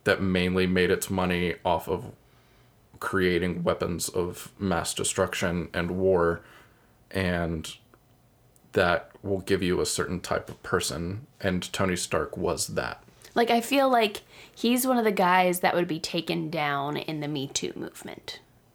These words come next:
Speaker 1: Oh, yeah.
Speaker 2: You know what I mean? Like, he
Speaker 1: Maybe.
Speaker 2: is such a womanizer.
Speaker 1: Yeah.
Speaker 2: Takes advantage of people.
Speaker 1: Yeah, I, I could definitely, yeah,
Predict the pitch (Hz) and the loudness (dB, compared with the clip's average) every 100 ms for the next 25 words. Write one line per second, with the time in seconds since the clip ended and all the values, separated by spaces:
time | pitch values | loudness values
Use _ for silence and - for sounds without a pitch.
0 | _ _ _ _ - - 123 110 98 90 | _ _ _ _ -14 -2 4 6 6 6
1 | 65 - - - - 113 110 117 117 110 | 2 -2 -10 -20 -16 -8 0 4 6 8
2 | 107 107 107 107 107 - 226 226 214 220 | 6 6 4 2 -2 -4 2 4 6 6
3 | 214 190 139 233 190 202 202 254 214 185 | 6 6 6 6 6 2 2 2 2 2
4 | 180 165 156 117 - - - 190 _ _ | 2 2 0 -2 -4 -4 -6 -8 _ _
5 | _ _ _ 113 110 185 214 214 180 185 | _ _ _ 2 4 4 4 2 4 2
6 | 151 135 - 180 - - - 123 - - | 2 -2 -4 -6 -10 -10 -8 -8 -10 -20
7 | _ _ _ _ _ _ _ _ - 143 | _ _ _ _ _ _ _ _ 0 4
8 | 92 95 - - 107 98 110 113 - 117 | 2 0 -6 0 4 4 4 2 4 0
9 | 98 101 98 104 95 98 92 90 87 82 | 2 0 2 0 0 2 2 2 0 -2
10 | - - _ _ _ - 101 - | -6 -16 _ _ _ -6 -2 -2